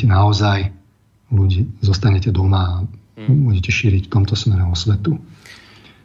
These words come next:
Speaker 1: Je, lebo zoberme si ten príklad, že čo je najlepšia možnosť, ako najbezpečnejšia zo všetkých.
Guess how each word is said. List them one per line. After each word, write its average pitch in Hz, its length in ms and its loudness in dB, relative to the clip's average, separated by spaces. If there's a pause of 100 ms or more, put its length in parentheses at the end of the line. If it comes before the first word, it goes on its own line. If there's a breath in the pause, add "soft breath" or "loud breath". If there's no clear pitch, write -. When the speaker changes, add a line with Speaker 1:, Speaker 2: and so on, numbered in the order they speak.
(400 loud breath)
Speaker 1:
Je, 110 500 2 (640)
lebo 143 440 2
zoberme 120 360 0
si 107 140 -6
ten 107 180 -2
príklad, 107 400 -2
že 95 220 0 (280)
čo - 140 0
je 117 80 4
najlepšia 107 680 0
možnosť, 95 720 -2
ako - 160 0
najbezpečnejšia 104 840 0
zo 98 120 0
všetkých. 117 560 -4